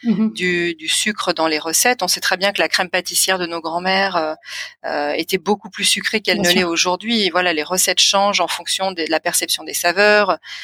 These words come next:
Speaker 2: les goûts évoluent, et cetera. Après, nous, euh, surtout, ce qui nous intéresse, c'est que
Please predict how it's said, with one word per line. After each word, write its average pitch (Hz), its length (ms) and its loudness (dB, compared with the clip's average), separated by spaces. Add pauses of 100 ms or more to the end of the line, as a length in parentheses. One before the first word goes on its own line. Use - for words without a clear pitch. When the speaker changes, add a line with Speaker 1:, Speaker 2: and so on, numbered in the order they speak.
(160)
Speaker 2:
les 180 160 4
goûts 175 220 -4
évoluent, 190 460 0
et 175 60 0
cetera. 220 420 -2 (420)
Après, 240 420 2
nous, 240 320 2
euh, 165 160 4
surtout, 226 320 -4
ce - 80 -2
qui 170 140 -6
nous 160 160 -6
intéresse, 185 420 2
c'est 175 200 0
que 160 460 -4